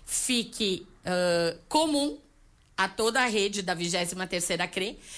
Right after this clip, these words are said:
que os alunos sejam avaliados pela frequência, sejam avaliados pelo uso das metodologias ativas,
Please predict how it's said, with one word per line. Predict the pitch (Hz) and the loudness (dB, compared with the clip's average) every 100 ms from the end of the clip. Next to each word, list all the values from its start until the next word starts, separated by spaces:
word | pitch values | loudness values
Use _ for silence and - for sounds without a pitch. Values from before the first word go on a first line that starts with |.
| - | -12
que | - | -2
os | 330 | 2
alunos | 330 330 285 269 | 4 4 4 2
sejam | 247 226 214 214 | 2 2 2 0
avaliados | 202 196 185 180 170 151 | 2 2 2 0 -2 -6
pela | - - 160 | -6 -4 -2
frequência, | 165 170 147 175 156 180 - 254 277 - - | -2 -4 -2 0 2 2 0 -2 -4 -10 -6
sejam | - 226 208 220 | -2 0 0 0
avaliados | 208 208 196 190 185 - | 2 2 4 2 0 -2
pelo | 208 196 190 | -2 0 0
uso | 214 220 | 0 0
das | 208 208 | 0 -2
metodologias | 185 185 190 175 170 165 156 175 160 | -2 -4 -4 -4 -4 -4 -4 -4 -6
ativas, | 147 - 208 254 285 | -4 -2 0 0 -2